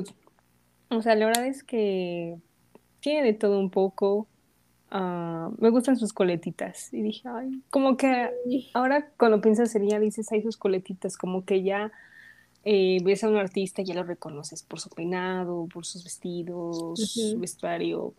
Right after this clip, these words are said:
Speaker 1: Eso está muy padre. Sí, no. O sea, me gusta. De hecho, cuando tengas oportunidad o cuando, e-, este es... No es tarea.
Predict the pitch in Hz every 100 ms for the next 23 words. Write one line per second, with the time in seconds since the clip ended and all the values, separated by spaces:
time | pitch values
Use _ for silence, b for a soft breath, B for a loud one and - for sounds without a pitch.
0 | - 220 233 214 196 175 165 - 190 214
1 | 214 392 392 277 208 220 - 285 381 359
2 | 370 403 403 240 226 262 - 349 269 220
3 | - 180 175 180 190 190 170 170 170 165
4 | 185 - _ - 160 170 165 160 170 170
5 | 170 _ _ - _ _ - 208 214 254
6 | 320 294 - _ - _ _ _ _ _
7 | - 254 294 320 330 339 277 - -